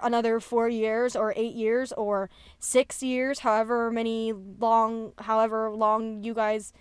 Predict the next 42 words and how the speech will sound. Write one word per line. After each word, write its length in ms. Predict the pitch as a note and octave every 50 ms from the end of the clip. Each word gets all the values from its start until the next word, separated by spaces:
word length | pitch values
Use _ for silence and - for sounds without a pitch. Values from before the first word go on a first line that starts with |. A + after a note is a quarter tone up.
| _ _ _ _ _ _ _ _ _
want, 200 | - G#3 - -
I 200 | - G3 A#3 C#4
don't 140 | D4+ D4+ D#4+
know, 300 | E4 D#4+ D#4+ D#4 D4+ B3
okay, 340 | C#4+ - F4+ F4 F4+ F4+ - -
y'all? 260 | B3+ D4 D#4+ E4+ E4 - _ _
Anyways, 520 | - A#3+ D4 C4+ G#3 F#3+ B3+ B3 - - - _ _ - - - - -
<laughs> 340 | - _ _ _ _ _
if 120 | - C#4+ D#4
you 60 | F#4+
don't 120 | A4 A#4+
think 140 | A#4+ A#4+ G4+
it's 100 | A#4 -
for 160 | - G4 G4
you, 420 | F4+ F4 A4 C5 F#4 D#4+ F4+ G4+ - _ _ _ _ _ _ _ -
don't 260 | A3+ E4 F#4 A4 F#4
do 160 | - G#4 A#4 A#4
it 100 | D#4 C#4+
because 300 | - F#4 - F#4+ E4 -
you're 100 | F#4 F#4+
not 200 | F4 F4+ F#4+ F#4
gonna 160 | F#4 F4 F#4
be 100 | F#4 F#4
happy 420 | F4 - E4+ F4+ F#4+ F#4 F4 E4 E4
in 80 | D#4
the 80 | D#4 D4+
long 320 | D4+ D4 C#4+ C#4+ C#4 C4+
run. 420 | C4 C4 B3 A3 G3+ G3 F3+ F#3+ - _ _ _ _ _ _ _ _ _ _ _ _ -
And 380 | D4 D#4+ D#4 D#4+ D#4 D4+ C#4 - _ _ _ _ _ _ _ _ _ _ -
the 140 | - B3+ E4
most 240 | E4 F4+ F#4+ F4 -
important 500 | E4+ C#4+ - - D#4 D#4 D#4+ C4+ B3 - _ _
part 300 | - - - D4 F4+ F4
about 220 | C#4 B3+ B3+ A3 -
being 340 | B3+ B3 A#3+ A#3 A3 F#3+ - _ _ _ _
a, 80 | - A3 - _ _ _ _ - B3 A3+ - -
about 320 | B3+ C4+ A#3+ B3+ A#3 A#3
having 280 | - C4+ E4 F#4+ F4 C4
a, 100 | A3 G3 - _ _ -
a 80 | A#3 A#3
job 480 | G3+ F#3 B3+ B3 B3+ F4 F4 A#3+ G3+ G#3
is, 180 | G#3 G3+ -